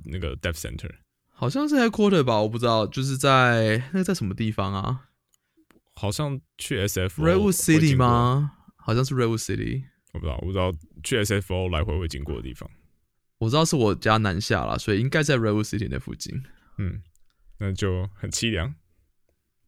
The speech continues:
Speaker 1: 印象笔记。
Speaker 2: 对。哇，我都完全不记得他的中文名字。
Speaker 1: 哦，这个我印象很深刻。我那时候，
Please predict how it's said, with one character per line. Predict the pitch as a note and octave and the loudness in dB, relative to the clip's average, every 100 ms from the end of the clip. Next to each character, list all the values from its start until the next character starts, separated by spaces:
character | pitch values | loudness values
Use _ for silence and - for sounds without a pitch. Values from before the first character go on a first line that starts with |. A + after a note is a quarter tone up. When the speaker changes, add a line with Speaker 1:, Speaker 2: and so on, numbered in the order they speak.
| _ | _
Speaker 1:
印 | G3 | -4
象 | B2+ G2+ G#2 | 0 0 0
笔 | G2+ | -4
记。 | - - F2 | -6 -6 -6
Speaker 2:
对。 | A2+ _ _ - _ _ _ _ _ _ _ - | -8 _ _ -20 _ _ _ _ _ _ _ -10
哇， | G#2+ | -6
我 | F#2+ | -2
都 | G#2+ A#2 C3 | -2 -2 -4
完 | G#2 G#2+ | -6 -4
全 | G#2+ | -4
不 | A2+ | -6
记 | A#2 | -4
得 | G2 | -2
他 | G#2 | 0
的 | G2 G#2 | -2 -4
中 | - G2+ | -6 -6
文 | G2 | -6
名 | G2+ - | -6 -10
字。 | C3 - C3 _ _ _ _ _ _ _ | -10 -10 -12 _ _ _ _ _ _ _
Speaker 1:
哦， | - G2+ F2 | -8 -4 -2
这 | G#2 | -2
个 | F#2+ | -2
我 | F2+ | -2
印 | G2 | -4
象 | G2+ G2 | -2 -4
很 | F2 | -2
深 | F2 | -4
刻。 | F#2+ | -4
我 | F2+ D#2+ | -4 -2
那 | A2 | -2
时 | G#2+ | -2
候， | G2+ | -2